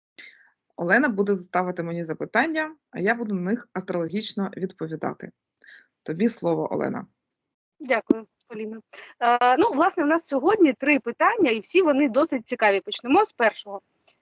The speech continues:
Speaker 2: Е, Поліна, скажи нам, будь ласка, всім, і мені, і своїм глядачам, е, які, власне, творчі плани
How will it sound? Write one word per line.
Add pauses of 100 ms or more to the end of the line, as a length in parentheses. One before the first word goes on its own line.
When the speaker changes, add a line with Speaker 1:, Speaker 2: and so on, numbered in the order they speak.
(260)
Speaker 2:
Е, (280)
Поліна,
скажи
нам,
будь
ласка,
всім, (100)
і
мені,
і
своїм
глядачам, (500)
е, (500)
які,
власне,
творчі
плани